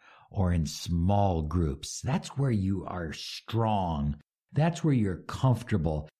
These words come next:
That's where your energy field shines. You're not so good in large, large crowds, and that's okay because you have supernatural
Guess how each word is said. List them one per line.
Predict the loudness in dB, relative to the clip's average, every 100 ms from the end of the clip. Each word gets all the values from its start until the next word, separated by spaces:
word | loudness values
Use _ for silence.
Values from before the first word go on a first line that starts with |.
| _
That's | 2 2 2 2
where | 4
your | 2 -2 -2
energy | 2 4 4 4 2
field | 0 0 2 2 0 -4
shines. | -6 0 2 4 2 0 -4 -10 -20 _ -20 -20 _ _ _ 2
You're | 2
not | 4 0
so | 2 2
good | 4 4 4 4
in | 4
large, | 4 4 4 6 6 4 2 2
large | 2 2 0 -2
crowds, | 0 2 2 -2 0
and | 2
that's | 4 4
okay | 4 4 4 4 2 0 -8 _ _ _ _ 2
because | 2 6 4 4
you | 4 6 6
have | 6 4 4 0 -4 -8 -12 _ _ -16
supernatural | -2 4 4 4 6 6 4 0 0 2 0